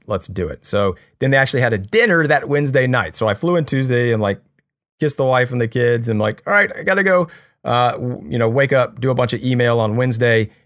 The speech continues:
and then hopped in my, my truck and drove to Chattanooga. And, and by the way, the new truck, my twenty eleven Avalanche, uh, new to me. Uh, that's the beauty of being, uh, debt-free. Uh, twenty eleven truck, it drove wonderfully. So had a, had a nice trip down there, quick two-hour trip.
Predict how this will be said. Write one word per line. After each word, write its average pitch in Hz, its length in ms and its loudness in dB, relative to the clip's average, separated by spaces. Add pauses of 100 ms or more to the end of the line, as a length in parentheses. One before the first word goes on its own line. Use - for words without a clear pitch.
(120)
and 113 140 -4
then 110 100 0
hopped 117 220 -4
in 110 80 -2
my, 101 400 0
my 98 160 -4
truck 123 480 -4
and 104 140 -4
drove 101 320 -2
to 98 80 -12
Chattanooga. 82 580 -6 (460)
And, 98 360 -2
and 92 200 -4
by 90 180 -2
the 67 80 -10
way, 151 480 -2 (400)
the 104 100 -6
new 117 160 -2
truck, 123 400 -4
my 90 220 -6
twenty 107 260 -6
eleven 98 260 -4
Avalanche, 104 600 -6
uh, 80 380 -8 (240)
new 117 160 -2
to - 120 -10
me. 95 320 -4 (540)
Uh, 85 140 -6
that's - 240 -8
the - 100 -12
beauty 101 240 -2
of 92 80 -4
being, 98 320 -4
uh, 92 260 -4
debt-free. 113 400 -4 (480)
Uh, 110 200 -2
twenty 180 240 -2
eleven 160 240 2
truck, 165 360 -2 (120)
it 131 180 -4
drove 127 340 0
wonderfully. 104 680 -2
So 104 320 0
had 107 160 0
a, 101 180 0
had 104 140 -2
a 104 80 -4
nice 127 260 2
trip - 260 -4
down 120 240 2
there, 117 140 2
quick - 280 -6
two-hour 110 340 0
trip. - 300 -2